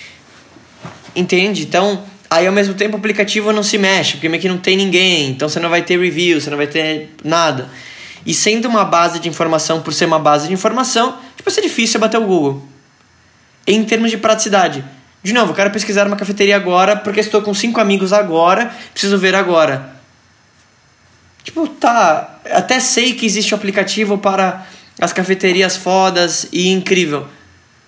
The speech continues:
Mas eu vou jogar no Google, tipo, é difícil bater contra isso, assim. Tipo, pen-, pensando que é, é muito nisso, né?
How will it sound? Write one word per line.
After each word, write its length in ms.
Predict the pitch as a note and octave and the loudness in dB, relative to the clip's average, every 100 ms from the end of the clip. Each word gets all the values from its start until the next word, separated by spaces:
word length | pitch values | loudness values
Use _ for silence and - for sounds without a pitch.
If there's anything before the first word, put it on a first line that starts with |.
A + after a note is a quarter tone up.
| - | -2
Mas 140 | A4+ | 0
eu 40 | G4+ | 2
vou 100 | G4 | 2
jogar 180 | F#4+ | 0
no 100 | G4+ | 0
Google, 320 | C4+ E4 G#3+ D3 | 0 0 -2 -8
tipo, 300 | F#3 E3 D3+ D#3 E3+ - _ - _ _ _ _ - - - - | -10 -10 -10 -14 -20 -20 _ -20 _ _ _ _ -18 -12 -8 -6
é 60 | |
difícil 360 | F#3 - C4+ G3 | -4 -2 0 2
bater 920 | F3 D#3+ D#3+ D#3 D3 C#3 C3+ - - | 0 0 0 2 0 0 -2 -6 -10
contra 300 | - D#3 D#3 | -6 -4 0
isso, 240 | D3+ C#3 - | 2 0 -2
assim. 260 | B2+ C3 - - - - _ _ _ - _ _ _ _ - | -8 -10 -12 -20 -20 -20 _ _ _ -20 _ _ _ _ -12
Tipo, 340 | D3 D3+ D3+ - - _ _ _ _ _ _ - - - - - _ _ | -8 -6 -8 -10 -18 _ _ _ _ _ _ -20 -20 -20 -20 -20 _ _
pen-, 240 | G3 G3+ G3 | 0 0 2
pensando 540 | G3+ G3 - G#3 B3+ | 0 2 0 0 -2
que 180 | - A#3 | -2 0
é, 120 | A3+ G#3+ | 0 0
é 80 | G3 | 0
muito 320 | F#3+ G3 G3+ | 0 0 0
nisso, 360 | C4 G3+ F#3 C#3+ | 0 0 0 -2
né? 320 | C#3+ C#3+ C#3+ | 0 -2 -4